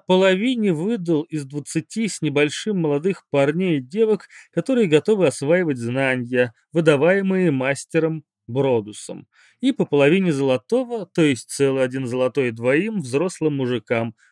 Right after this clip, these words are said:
решившим по жизни стать настоящими бондарями. Ну и они уже гораздо больше понимают в работе с деревом и продукцию массово выдают. На поездку и всю доставку ушла примерно десятая часть от всех расходов,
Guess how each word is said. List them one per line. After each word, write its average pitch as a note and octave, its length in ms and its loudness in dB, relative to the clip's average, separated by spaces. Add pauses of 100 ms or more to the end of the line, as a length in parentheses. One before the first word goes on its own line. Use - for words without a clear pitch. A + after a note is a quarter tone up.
решившим G#3 640 -2
по C#3 160 2
жизни D3 340 -2
стать C3 320 -4
настоящими A#2 800 -8 (180)
бондарями. F#2+ 800 -4 (400)
Ну D#3 140 0
и G#3+ 80 4
они E3 260 4
уже E3 300 4
гораздо C3+ 380 2
больше C#3+ 380 -2
понимают C3 460 -4
в - 40 -4
работе A#2+ 460 -2
с G#2+ 120 -6
деревом C3 500 0 (160)
и B2+ 80 -6
продукцию B2 720 -4
массово B2+ 480 -4
выдают. A#2+ 640 -4 (920)
На E3 80 2
поездку A#3 600 2
и G3 80 0
всю - 180 -6
доставку F#3+ 800 -4
ушла A3 300 -4
примерно F#3 520 0
десятая A#2+ 560 -6
часть - 400 -6
от - 160 -14
всех - 260 -6
расходов, G3+ 760 -4